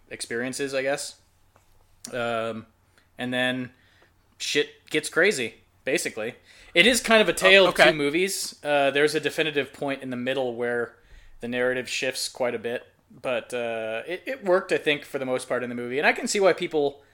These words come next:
Speaker 1: liked it. I, I would give it a pretty good recommend. Um, it's not particularly scary,
Speaker 2: All right, Mark.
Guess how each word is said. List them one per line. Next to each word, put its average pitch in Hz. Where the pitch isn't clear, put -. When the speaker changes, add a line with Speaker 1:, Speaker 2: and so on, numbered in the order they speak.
Speaker 1:
liked 120
it. -
I, 139
I 143
would 147
give 156
it 151
a 135
pretty -
good 127
recommend. 123
Um, 113
it's -
not 254
particularly 170
scary, -
Speaker 2:
All 185
right, 160
Mark. 147